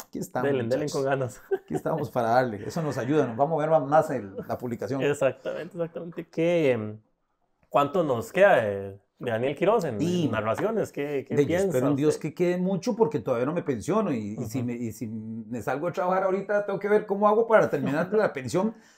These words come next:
Speaker 1: porque yo creo que por cuotas ya estoy listo, porque desde
Speaker 2: Ujú.
Speaker 1: los trece años trabajo. Pero por edad, de, todavía me faltan
Speaker 2: Ujú.
Speaker 1: como doce, trece años, bastante. Así que
Speaker 2: Ujú. Pero
Speaker 1: de
Speaker 2: se ve, se ve narrando después, así,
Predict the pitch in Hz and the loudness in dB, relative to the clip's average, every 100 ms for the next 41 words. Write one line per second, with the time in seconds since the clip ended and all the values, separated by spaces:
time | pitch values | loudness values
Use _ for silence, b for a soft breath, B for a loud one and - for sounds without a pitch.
0 | b b _ 151 147 143 147 185 180 180 | b b _ 2 4 2 0 2 4 4
1 | - 196 214 190 185 - 208 220 202 156 | 4 2 4 2 2 2 0 0 0 2
2 | 190 - 226 151 - 131 123 120 120 - | 2 2 -2 -2 0 0 2 0 -2 0
3 | 151 175 175 190 - - - 117 185 143 | 0 0 -2 -4 -10 -14 -4 2 2 0
4 | - _ _ _ _ _ _ _ _ _ | -10 _ _ _ _ _ _ _ _ _
5 | _ _ _ - 156 139 123 - 127 117 | _ _ _ 2 4 4 2 0 0 0
6 | 113 131 175 165 147 - 117 98 117 135 | 0 0 -2 0 0 0 -4 -6 -8 -8
7 | 131 147 156 151 151 - 135 _ 123 110 | -8 -8 -6 -6 -8 -10 -14 _ -12 -10
8 | 107 123 - 156 151 151 160 151 131 95 | -8 -8 -8 -10 -8 -6 -6 -6 -8 -12
9 | - 123 123 _ - 185 117 110 117 B | -16 -16 -18 _ -14 -12 -4 -4 -4 B
10 | B B B B B _ - 165 147 143 | B B B B B _ 0 4 6 8
11 | 135 147 127 131 170 208 202 160 131 156 | 6 6 4 6 6 4 2 2 2 2
12 | 202 185 - 240 135 190 156 | 2 0 2 0 0 -2 -4